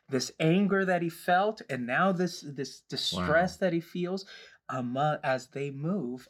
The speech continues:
Speaker 1: among the rocks. And the question is, what will, what will Paul do? Will he chisel out a piece of marble or rock from those idols to throw them to some, at someone and to
Speaker 2: Mm.
Speaker 1: stone them?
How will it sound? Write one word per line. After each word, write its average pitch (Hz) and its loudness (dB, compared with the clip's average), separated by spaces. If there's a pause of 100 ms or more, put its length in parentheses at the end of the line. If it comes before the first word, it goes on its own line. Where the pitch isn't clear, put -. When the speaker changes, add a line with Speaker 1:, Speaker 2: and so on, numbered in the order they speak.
Speaker 1:
among 131 -6
the 131 -12
rocks. 139 -4
And 135 -4
the 127 -8
question 180 -2
is, - -2 (300)
what 170 0
will, 208 -2
what 180 0 (100)
will 185 -4 (260)
Paul 156 0 (160)
do? 117 -8 (360)
Will 127 -4
he 120 -4 (680)
chisel 190 2
out 180 0 (120)
a 131 -4
piece - -6
of 165 2
marble 185 0
or 135 0
rock 156 -2
from 170 -4
those 165 -2
idols 165 -2
to - -10
throw 151 0
them 165 -4
to - -6
some, 127 -4 (120)
at 175 -2
someone 135 -10
and 113 -6
to 98 -6
Speaker 2:
Mm. 95 -10
Speaker 1:
stone 156 -4
them? 208 -4